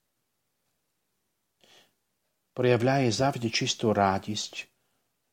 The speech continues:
повну великої любові. І було на ній бачити, як Бог просвічує ціле, цілу її особу. Е, свого духа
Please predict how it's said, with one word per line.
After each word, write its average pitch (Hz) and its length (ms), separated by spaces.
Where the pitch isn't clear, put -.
повну 104 720
великої 101 680
любові. 92 640
І 139 80
було 170 260
на 185 120
ній 175 140
бачити, 131 580
як 120 240
Бог 110 520
просвічує 139 1000
ціле, 165 960
цілу 185 320
її 139 220
особу. 98 640
Е, 110 120
свого 160 380
духа 147 580